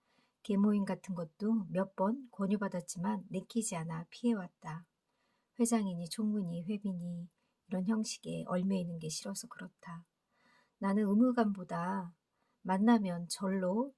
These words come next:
즐거워지는 사람들과 함께하는 게 좋다. 아, 이 말에 참 동감합니다. 나이 들수록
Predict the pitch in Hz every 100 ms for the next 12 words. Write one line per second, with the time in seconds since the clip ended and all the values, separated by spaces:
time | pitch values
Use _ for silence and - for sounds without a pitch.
0 | _ - 240 277 262 190 - 170 165 170
1 | - 220 220 202 165 165 165 180 - 226
2 | 226 202 180 - - 160 - _ - 170
3 | 170 _ _ _ _ _ _ - _ _
4 | _ _ _ _ _ _ 185 170 165 _
5 | _ _ _ - 180 185 175 170 - 180
6 | 180 175 175 180 185 202 196 185 175 175
7 | 165 170 196 202 - - 175 170